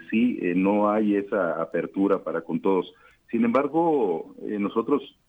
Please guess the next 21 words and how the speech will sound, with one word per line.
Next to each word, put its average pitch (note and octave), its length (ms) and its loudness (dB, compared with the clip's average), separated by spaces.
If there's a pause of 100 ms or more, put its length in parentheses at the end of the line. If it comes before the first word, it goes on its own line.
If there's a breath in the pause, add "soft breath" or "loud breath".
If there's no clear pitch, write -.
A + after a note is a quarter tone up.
(140)
eh, - 160 -12
constantemente G#2+ 800 0
desde F2+ 220 -2
el E2 80 -6
sector G2+ 280 -2
empresarial, F#2 540 0
hoy F2+ 220 0
con F2+ 160 -2
la E2+ 80 0
representación D#2+ 640 -6
popular E2 340 -2
que D#2+ 120 -4
tenemos, F#2 520 0 (380 soft breath)
eh, F2+ 260 -2
estamos A2+ 380 0
apoyando F#2 420 0
a F#2+ 40 4
la E2+ 100 0
gente. F2+ 300 -2
Sin G2+ 200 0
embargo, A#2+ 640 2